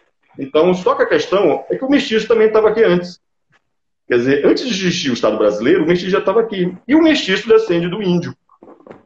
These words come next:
Quer dizer, e com isso, o, o direito originário que o índio tem sobre a terra, que vem dos ancestrais deles, o mestiço também tem, porque descende do índio.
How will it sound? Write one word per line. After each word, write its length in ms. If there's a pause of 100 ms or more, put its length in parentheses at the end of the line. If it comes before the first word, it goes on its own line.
(280)
Quer 100
dizer, 760
e 80
com 100
isso, 340 (360)
o, 400
o 20
direito 260
originário 440
que 60
o 60
índio 140
tem 100
sobre 200
a 60
terra, 340
que 140
vem 120
dos 100
ancestrais 500
deles, 340
o 60
mestiço 280
também 220
tem, 120
porque 180
descende 300
do 140
índio. 240